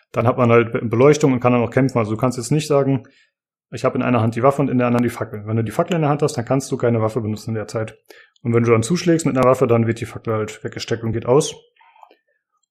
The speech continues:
Und so musst du halt immer versuchen, äh, ja,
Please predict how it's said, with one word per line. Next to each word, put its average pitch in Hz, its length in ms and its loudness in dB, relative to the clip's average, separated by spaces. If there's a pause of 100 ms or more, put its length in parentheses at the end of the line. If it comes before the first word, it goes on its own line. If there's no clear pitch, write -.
(200)
Und 131 280 2
so 143 80 6
musst 151 180 4
du 151 40 8
halt 139 80 4
immer 143 120 2
versuchen, 147 680 0
äh, 123 240 2
ja, 101 280 -2